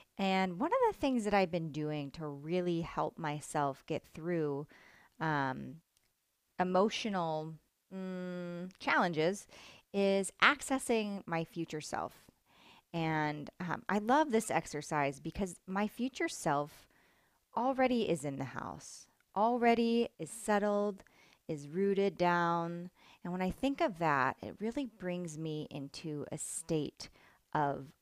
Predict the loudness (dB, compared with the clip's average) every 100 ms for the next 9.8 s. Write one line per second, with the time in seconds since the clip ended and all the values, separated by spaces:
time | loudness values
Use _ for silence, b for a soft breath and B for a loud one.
0 | -8 0 4 4 4 0 -2 -2 -6 -6
1 | -8 -8 -6 -6 -8 -10 -4 -2 -2 -2
2 | -6 -4 -4 -4 -6 -12 -8 -6 -6 -8
3 | -14 -16 -8 -8 -8 -12 -14 -18 -20 _
4 | _ _ _ _ B B B B B B
5 | B 0 4 4 2 _ _ 0 6 6
6 | 6 0 2 0 0 -2 -4 -2 0 0
7 | 0 0 0 -2 -4 -6 -6 -8 -4 -2
8 | -2 -4 0 6 6 6 0 0 0 2
9 | -2 -2 -6 -4 -6 -10 -12 -12